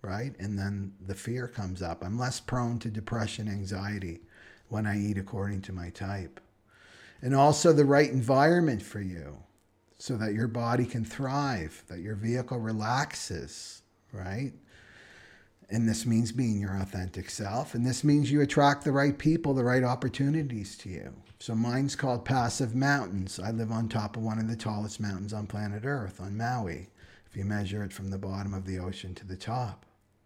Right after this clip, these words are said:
So when you live against yourself, when you live against your uniqueness, life becomes harder, a gong show. Everything seems to be going against you.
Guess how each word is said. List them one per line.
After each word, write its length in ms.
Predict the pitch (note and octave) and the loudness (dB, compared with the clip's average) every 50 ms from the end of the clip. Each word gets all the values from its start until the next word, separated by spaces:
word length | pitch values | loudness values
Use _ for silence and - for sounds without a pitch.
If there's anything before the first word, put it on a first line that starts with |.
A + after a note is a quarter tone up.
| _ - - - - - - - - - - | _ -20 -20 -20 -20 -20 -20 -20 -20 -20 -12
So 180 | - - D#3+ C#3+ | -2 2 4 6
when 160 | C#3+ D3 D3 | 8 8 8
you 120 | D3 D3 | 8 8
live 260 | C#3 D3 E3 F3 E3 | 10 10 10 12 12
against 560 | F#3+ E3+ B2+ A#2 D3 C#3+ D#3 E3 - - - F3 | 10 8 8 8 6 6 6 4 2 0 2 2
yourself, 880 | E3 D3 - - - C#3+ A#2+ A#2+ A#2+ C#3 - - - - - - - _ _ _ _ _ _ - | 2 2 2 2 2 4 4 4 4 2 -2 -6 -10 -18 -20 -20 -20 _ _ _ _ _ _ -6
when 200 | A#2 A#2 B2 C3 | -2 2 4 6
you 80 | C3+ C#3 | 8 8
live 220 | C3+ C#3+ D3 C#3+ | 10 10 8 8
against 440 | D#3 C#3+ C#3 D3+ C#3 C#3+ C#3 - - | 8 6 6 6 6 4 2 2 4
your 100 | C#3+ C3+ | 4 4
uniqueness, 880 | C3 C3 B2+ B2+ B2 C3+ D#3 D#3+ - - C3+ A#2+ A2+ B2+ B2 - - | 6 4 4 4 4 4 2 2 0 -2 -4 -2 -2 -4 -4 -4 -2
life 280 | B2 A#2+ B2 A#2+ A#2+ - | 0 2 2 2 2 0
becomes 380 | - B2 - C3+ B2 B2+ A2+ - | -2 -2 0 0 -2 -2 -2 -2
harder, 520 | - A#2 A#2+ B2 C3+ C#3+ C#3 B2+ G#2 G2+ | -2 -2 0 0 0 -2 -2 -2 -4 -4
a 40 | G#2 | -4
gong 400 | G#2 A2 A#2 A2 A2+ C3 C#3+ C#3+ | -4 -2 -2 0 0 0 0 -2
show. 460 | - - - G2 F2 - A1+ - - _ _ - | -2 -4 -6 -6 -6 -8 -10 -14 -18 _ _ -10
Everything 480 | F2+ G#2 G#2 A2+ A#2+ A2+ C3 B2+ B2+ A#2 | -8 -6 -4 -2 -4 -2 -2 -4 -4 -4
seems 340 | - - B2+ A2+ A2+ A2 - | -4 -2 -2 -2 -2 -2 -4
to 80 | A2+ | -4
be 120 | A2 A2+ A2 | -4 -4 -2
going 360 | A2 G#2+ G#2 G#2+ A2 G#2+ G#2+ | -2 -2 -4 -2 -2 -4 -4
against 560 | G#2+ G2+ A2+ A#2 B2 C#3 C3+ - - - - | -4 -4 -2 -2 -2 -2 -4 -6 -8 -10 -8
you. 240 | F2 C#2+ A1 - | -8 -8 -10 -12